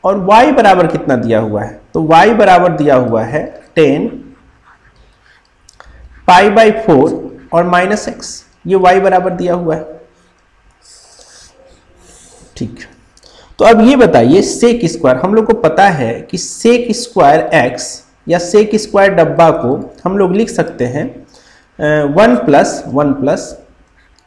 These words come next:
tan square डब्बा लिखा जा सकता है, क्योंकि, अ, sec square डब्बा और minus tan square डब्बा equal to one होता है।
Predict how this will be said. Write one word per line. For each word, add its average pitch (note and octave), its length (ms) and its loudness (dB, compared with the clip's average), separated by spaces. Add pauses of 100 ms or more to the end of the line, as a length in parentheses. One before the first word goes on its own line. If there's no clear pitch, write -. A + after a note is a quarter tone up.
(520)
tan G3+ 220 2
square A#2+ 340 -4
डब्बा - 360 -12 (1400)
लिखा G3 240 2
जा C3+ 100 2
सकता A#2+ 320 -6
है, - 440 -12 (120)
क्योंकि, F3+ 680 -2 (280)
अ, - 40 -12 (260)
sec A3+ 500 0
square F#3+ 420 2
डब्बा C3+ 400 2 (680)
और C3+ 420 0
minus F3+ 680 0
tan F#3 260 -2
square E3 420 0
डब्बा B2+ 600 -4 (1500)
equal F#3+ 300 -2
to G3+ 180 -4
one A#2+ 240 -2
होता G#2 220 -12
है। - 140 -18